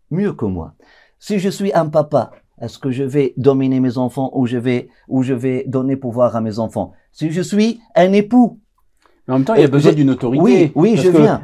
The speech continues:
Speaker 2: euh, on parle du, on parle d'une
Speaker 1: C'est
Speaker 2: crise
Speaker 1: ça.
Speaker 2: de l'autorité, on
Speaker 1: Mais
Speaker 2: parle
Speaker 1: c'est
Speaker 2: d'une,
Speaker 1: ça.
Speaker 2: d'une disparition de l'autorité,
Speaker 1: Oui.
Speaker 2: euh, en Europe notamment.
Speaker 1: Oui.
Speaker 2: Euh,
Speaker 1: Mais qui a
Speaker 2: euh,
Speaker 1: dit que l'autorité veut dire domination ?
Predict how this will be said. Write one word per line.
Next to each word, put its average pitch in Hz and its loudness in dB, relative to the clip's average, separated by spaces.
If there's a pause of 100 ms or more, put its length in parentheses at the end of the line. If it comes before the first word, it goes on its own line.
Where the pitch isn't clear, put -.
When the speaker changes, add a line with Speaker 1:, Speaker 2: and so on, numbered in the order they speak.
Speaker 2:
euh, 127 0
on 131 0
parle 143 0
du, 135 -2
on 127 -2
parle 139 0
d'une 120 0
Speaker 1:
C'est 127 -4
Speaker 2:
crise 139 0
Speaker 1:
ça. 127 -4
Speaker 2:
de 131 2
l'autorité, 123 0
on 120 -2
Speaker 1:
Mais - -4
Speaker 2:
parle 131 6
Speaker 1:
c'est 123 -4
Speaker 2:
d'une, 127 0
Speaker 1:
ça. - -6
Speaker 2:
d'une 120 0
disparition 143 -2
de 135 2
l'autorité, 123 -2
Speaker 1:
Oui. 131 0
Speaker 2:
euh, 110 2
en 113 0
Europe 117 4
notamment. 120 2
Speaker 1:
Oui. 170 -8
Speaker 2:
Euh, 117 6
Speaker 1:
Mais - 4
qui 226 6
a 226 10
Speaker 2:
euh, 226 6
Speaker 1:
dit 247 0
que 233 0
l'autorité 202 4
veut 180 0
dire 180 0
domination ? 170 -2